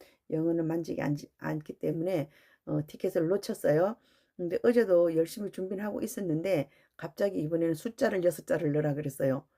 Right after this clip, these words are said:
"이게 뭐지?" 못 봤던 화면이에요. 그래서 당황하는 사이에 이제 앞에 좋은 좌석이 날아갔어요. 근데 제가 브이아이피 석이라고 <laughs> 표현을 했더니,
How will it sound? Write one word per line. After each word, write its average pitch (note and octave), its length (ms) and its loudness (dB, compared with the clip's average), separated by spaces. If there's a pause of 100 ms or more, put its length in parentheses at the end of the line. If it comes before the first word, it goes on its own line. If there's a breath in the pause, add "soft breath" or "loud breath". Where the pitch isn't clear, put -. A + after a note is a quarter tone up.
"이게 A3+ 220 6
뭐지?" A3 420 0 (240)
못 G#3+ 180 -12
봤던 G#3+ 260 -4
화면이에요. D3+ 560 0 (260 soft breath)
그래서 F#3+ 200 -4
당황하는 F#3+ 580 -2
사이에 D#3+ 640 0 (320 soft breath)
이제 D#3 280 0
앞에 E3+ 500 -2 (240)
좋은 E3+ 240 0
좌석이 D#3 380 -2
날아갔어요. D3 720 0 (340 soft breath)
근데 F#3+ 220 -4
제가 G3+ 240 0
브이아이피 C4 400 6
석이라고 F#3+ 480 -2
<laughs> - 0 -
표현을 A3+ 380 6
했더니, A3+ 540 0